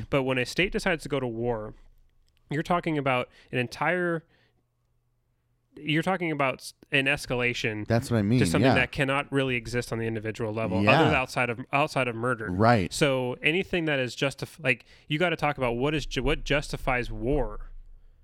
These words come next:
Speaker 1: is far different than what just justifies any sort of other tra-, any sort of other transgression at the
Speaker 2: Mm-hmm.
Speaker 1: individual level, because at
Speaker 2: Mm-hmm.
Speaker 1: the state level, any sort of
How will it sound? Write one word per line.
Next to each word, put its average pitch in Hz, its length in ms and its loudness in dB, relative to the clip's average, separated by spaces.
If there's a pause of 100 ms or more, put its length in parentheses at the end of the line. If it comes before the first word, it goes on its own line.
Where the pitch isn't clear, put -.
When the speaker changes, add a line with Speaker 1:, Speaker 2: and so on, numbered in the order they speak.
(360)
Speaker 1:
is 131 160 -2
far 160 260 2
different 131 340 -4
than 117 120 -2
what 120 120 0
just - 300 -4
justifies 120 520 0
any 147 140 2
sort 139 160 -2
of 123 120 -8
other 139 160 2
tra-, 131 280 -6
any 143 300 2
sort 139 180 -2
of 127 100 -6
other 139 220 0
transgression 127 800 -2
at 110 60 -6
the 117 60 -2 (200)
Speaker 2:
Mm-hmm. 98 120 2
Speaker 1:
individual 120 520 -4
level, 117 240 0
because 110 260 0
at 107 40 2
Speaker 2:
Mm-hmm. 101 60 2
Speaker 1:
the 110 60 -2
state 175 300 -2
level, 113 380 -4 (680)
any 175 220 2
sort 139 320 -2
of 120 400 -4